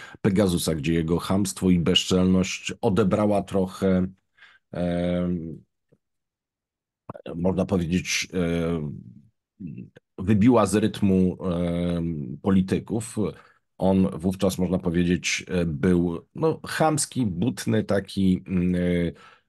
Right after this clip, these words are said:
udało im się, udało mu się zakrzyczeć, przekonać swoich zwolenników, że zmiażdżą komisję. Tym razem, e, po prostu pojawił się starszy pan, e, który, mm, e, ni-, kompletnie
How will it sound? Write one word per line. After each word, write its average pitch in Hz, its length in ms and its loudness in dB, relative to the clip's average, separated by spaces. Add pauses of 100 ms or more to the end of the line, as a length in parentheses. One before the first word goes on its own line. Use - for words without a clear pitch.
(100)
udało 104 360 4
im 98 160 2
się, 92 300 0
udało 101 280 2
mu 101 120 2
się 95 300 2
zakrzyczeć, 95 800 -2
przekonać 98 580 -2
swoich 95 360 0
zwolenników, 92 600 2
że 82 240 0
zmiażdżą 85 480 0
komisję. 98 560 0 (340)
Tym 120 200 2
razem, 104 520 2 (420)
e, 117 80 -2
po 123 160 -2
prostu 120 320 0
pojawił 110 540 0
się 98 420 2 (220)
starszy - 600 2
pan, 107 580 2 (120)
e, 101 320 0
który, 101 840 0 (180)
mm, 95 300 2
e, 92 320 2 (520)
ni-, 101 420 4 (200)
kompletnie 120 720 2